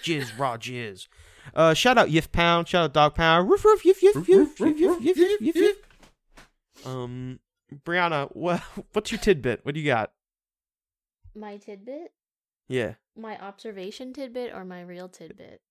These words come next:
Speaker 1: Both of 'em.
Speaker 3: It was filmed in Manitoba. I mean, where else would we film Ice Road Truckers? <laughs>
Speaker 1: In
Speaker 3: Where,
Speaker 1: February.
Speaker 3: wait.
Speaker 1: So, like, that,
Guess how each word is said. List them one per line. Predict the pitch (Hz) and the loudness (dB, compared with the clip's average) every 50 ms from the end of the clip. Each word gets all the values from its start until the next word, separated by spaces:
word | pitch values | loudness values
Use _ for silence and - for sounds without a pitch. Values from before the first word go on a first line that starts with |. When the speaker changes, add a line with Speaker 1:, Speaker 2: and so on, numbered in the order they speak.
| _ _ _ _ _ _ _ 147 - | _ _ _ _ _ _ _ -16 -10
Speaker 1:
Both | - 196 190 139 | -10 -10 -8 -10
of | 120 110 | -14 -16
'em. | 107 113 113 _ _ _ _ _ _ _ _ _ _ _ _ _ _ _ _ _ _ _ _ _ _ _ _ _ _ _ _ _ _ _ _ _ _ _ _ | -16 -18 -20 _ _ _ _ _ _ _ _ _ _ _ _ _ _ _ _ _ _ _ _ _ _ _ _ _ _ _ _ _ _ _ _ _ _ _ _
Speaker 3:
It | 220 220 | -18 -18
was | 220 220 220 | -18 -18 -18
filmed | - - 214 220 233 247 247 262 262 247 | -18 -14 -12 -10 -10 -10 -12 -14 -14 -12
in | 233 220 214 196 185 - - | -12 -12 -12 -14 -18 -20 -20
Manitoba. | 175 175 175 180 185 190 196 202 208 - - 180 190 202 202 - - - - _ _ _ _ _ _ - | -18 -16 -16 -16 -16 -18 -18 -20 -20 -20 -20 -20 -20 -20 -20 -20 -20 -20 -20 _ _ _ _ _ _ -18
I | 185 185 | -18 -16
mean, | 180 175 165 165 156 151 - _ _ _ _ _ _ _ _ _ _ _ _ _ _ _ _ | -16 -16 -18 -20 -20 -20 -20 _ _ _ _ _ _ _ _ _ _ _ _ _ _ _ _
where | _ - 156 151 - | _ -20 -20 -20 -18
else | - 208 226 - | -18 -18 -18 -20
would | - 180 190 | -20 -20 -20
we | - 120 117 | -20 -20 -20
film | _ - 147 - - - | _ -20 -20 -20 -20 -20
Ice | - - - - - | -20 -20 -20 -20 -20
Road | - - 135 - | -20 -20 -20 -20
Truckers? | _ - 151 143 _ _ _ - - 190 - - _ _ _ _ _ _ _ _ _ _ _ _ _ _ _ - 254 | _ -20 -20 -20 _ _ _ -20 -20 -20 -20 -20 _ _ _ _ _ _ _ _ _ _ _ _ _ _ _ -14 -14
<laughs> | 247 - - - _ _ _ _ _ _ _ _ _ _ _ - | -14 -14 -14 -20 _ _ _ _ _ _ _ _ _ _ _ -8
Speaker 1:
In | 214 262 262 | -8 -8 -6
Speaker 3:
Where, | 208 254 - - 339 | -6 -2 -2 -2 -2
Speaker 1:
February. | 262 214 147 117 107 98 87 | -2 -4 -4 -4 -6 -8 -10
Speaker 3:
wait. | 92 - _ _ - | -14 -20 _ _ -16
Speaker 1:
So, | - - - 160 143 135 127 123 120 _ _ _ _ - | -12 -8 -6 -4 -4 -4 -6 -8 -10 _ _ _ _ -12
like, | 135 139 127 - | -12 -12 -10 -6
that, | - 165 214 233 | -6 -6 -6 -6